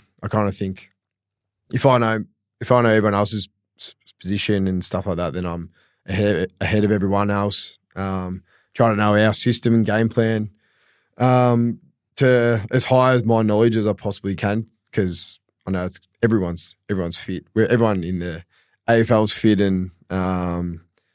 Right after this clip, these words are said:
you know, well skilled. We do it every single day. So it's like that probably knowledge of the game and knowledge of game plan and opposition is somewhere I feel like I can get an advantage. And,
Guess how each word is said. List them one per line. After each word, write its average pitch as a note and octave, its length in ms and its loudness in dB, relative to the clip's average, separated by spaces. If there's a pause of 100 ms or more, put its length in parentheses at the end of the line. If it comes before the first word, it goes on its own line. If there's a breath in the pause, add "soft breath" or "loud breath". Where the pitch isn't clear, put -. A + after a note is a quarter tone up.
(100)
you G2 100 0
know, F2 220 -2 (220)
well G2 200 2
skilled. G2 300 0
We F#2+ 100 0
do G2+ 180 0
it F#2 60 0
every E2+ 160 -4
single F2 240 -6
day. F2+ 220 -2
So F2+ 200 -2
it's F2 160 -6
like E2 340 -8 (340)
that G2+ 160 -2
probably G#2 220 0
knowledge F#2+ 400 0
of F#2+ 100 -4
the E2+ 60 -8
game F#2+ 340 0
and F#2 160 -2
knowledge F#2+ 320 -2
of F2+ 280 -10 (580)
game B2 260 4
plan C3 340 6
and A#2 120 4
opposition A2+ 480 2
is G#2+ 180 -2 (440)
somewhere A2 380 4
I G#2 120 4
feel A2+ 220 4
like F#2+ 200 4
I G2 120 2
can G2+ 120 0
get F#2 140 2
an F2+ 80 -2
advantage. F#2 560 -2
And, F2 240 -4